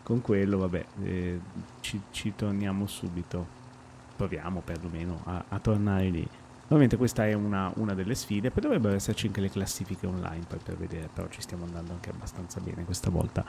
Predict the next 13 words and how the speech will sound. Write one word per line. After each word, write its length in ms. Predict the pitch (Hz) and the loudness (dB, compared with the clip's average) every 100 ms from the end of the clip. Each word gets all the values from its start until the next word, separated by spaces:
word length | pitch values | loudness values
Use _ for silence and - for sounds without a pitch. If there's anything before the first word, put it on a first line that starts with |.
| - - - - | -8 -12 -12 -4
Allora, 340 | - 147 110 98 | 4 6 6 4
dovrei, 680 | 135 208 139 95 95 117 147 - - - - | 4 4 4 2 2 0 -2 -6 -16 -12 -2
per 160 | 85 | 0
passare 400 | - 113 123 110 | 0 0 2 2
di 100 | 113 | 4
là, 420 | 107 90 92 123 135 - - - - | 4 4 4 2 0 -6 -18 -16 -2
mm, 300 | 113 113 113 | 2 4 4
secondo 340 | 110 117 156 185 | 2 2 2 4
me 120 | 120 | 6
dovrei 640 | 131 113 104 101 107 104 - - | 6 6 4 4 2 0 -4 -4
passare 300 | 120 - 104 | -2 0 0
di 100 | 101 | 0
qua, 380 | - 92 90 | 0 -2 -2